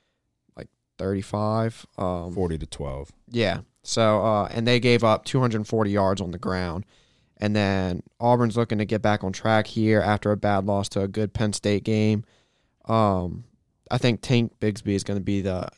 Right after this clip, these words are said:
Speaker 1: the X factor here. I think he's gonna run all over Missouri. And I know Auburn's kinda having some quarterback issues right now, but I really think Tank Bigsby's gonna keep the chains moving, and he's gonna make whoever's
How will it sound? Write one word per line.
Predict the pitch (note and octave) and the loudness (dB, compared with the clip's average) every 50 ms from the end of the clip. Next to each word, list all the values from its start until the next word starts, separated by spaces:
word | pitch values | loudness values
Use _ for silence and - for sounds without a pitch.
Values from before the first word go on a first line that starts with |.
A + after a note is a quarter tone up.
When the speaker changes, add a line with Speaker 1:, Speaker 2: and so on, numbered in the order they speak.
| _ | _
Speaker 1:
the | - - - | -8 -6 -6
X | G2+ - - | -6 -6 -4
factor | - G2+ G2+ - - G#2+ | -4 -4 -4 -4 -6 -6
here. | A#2 G#2+ G2 | -4 -2 -2
I | G2+ | -2
think | - G#2+ G2+ | -4 -6 -6
he's | G2+ F#2+ | -8 -6
gonna | F#2+ G2+ F#2+ F#2 - - _ _ _ - | -6 -6 -6 -6 -8 -12 _ _ _ -12
run | A2 G#2 F#2+ F#2 | -8 -6 -6 -4
all | F2+ F#2+ F#2+ G2 | -4 -4 -4 -4
over | F#2+ F#2+ F#2+ F2+ G2 F#2+ F#2 G#2+ - _ _ _ _ _ _ _ _ _ _ _ _ | -4 -4 -4 -4 -4 -6 -6 -8 -12 _ _ _ _ _ _ _ _ _ _ _ _
Missouri. | - G#2 F#2+ F#2 G2 G2+ G2 G2+ G2 G2 G2+ - - | -8 -4 0 2 4 4 6 6 6 6 4 2 0
And | - G2 G2 F#2+ F#2+ F#2 F2+ F2+ F2+ F2+ - - _ | 0 0 0 0 0 0 0 -2 -2 -4 -6 -10 _
I | - G2+ | -8 -4
know | G#2+ A#2 A#2 A2+ A2 G#2+ G#2 G2 - - _ _ _ _ _ - | -2 0 0 2 0 0 -2 -4 -6 -10 _ _ _ _ _ -6
Auburn's | - G#2+ A2+ A2 A2+ A2+ | -4 -2 0 0 -2 -2
kinda | - A2+ G#2+ G#2+ | -2 -2 -2 -2
having | G#2+ A2 G#2 G2+ G#2 | 0 0 0 0 -2
some | G2+ - G2 G2 G2 F#2+ F2+ - | -4 -6 -6 -6 -6 -8 -10 -12
quarterback | - - A2 G#2+ G#2+ G2+ G#2+ G#2 G#2 - | -6 -4 -2 -2 0 0 -2 -2 -2 -2
issues | A2 G#2+ - - A#2+ A#2+ A2+ | -6 -6 -4 -4 -4 -2 -2
right | A#2 A#2 A2+ G#2+ | -2 -2 -2 -2
now, | A2+ A2+ A#2 A#2+ A2+ | -2 -2 -2 -2 -2
but | G#2+ - G2+ G2 F#2+ F2 - _ _ _ _ _ _ _ _ _ | -4 -4 -2 -2 -2 -2 -4 _ _ _ _ _ _ _ _ _
I | - | 0
really | G2+ B2+ C#3+ C#3+ | 2 4 4 2
think | C#3 - C3+ A#2 - | 2 0 -2 -2 -2
Tank | - A#2+ A2+ G2+ | -2 -4 -2 0
Bigsby's | A2 A2 G2+ G#2 A2 G#2 - | 0 0 0 -2 -4 -6 -6
gonna | - G2 F#2+ | -6 -8 -6
keep | - - G#2+ - | -6 -8 -8 -8
the | G#2 | -8
chains | - - G#2+ G#2 G#2 G2 | -8 -6 -4 -4 -4 -4
moving, | G#2 G2+ G2+ G2+ G#2 G#2 G2+ G2 | -4 -2 0 0 0 0 0 -2
and | - - G#2 | -2 -6 -6
he's | G#2+ A2 G2+ | -4 -4 -4
gonna | F#2 G#2 G2 F#2+ | -4 -4 -4 -2
make | F#2+ G2 G2 F#2 - - - _ _ _ _ _ _ _ _ _ _ _ _ _ _ _ _ | 0 0 0 -2 -2 -6 -14 _ _ _ _ _ _ _ _ _ _ _ _ _ _ _ _
whoever's | _ A2+ A2+ A2 A2 G2 G2+ G2+ G2 - | _ 2 2 4 4 4 2 0 -2 -4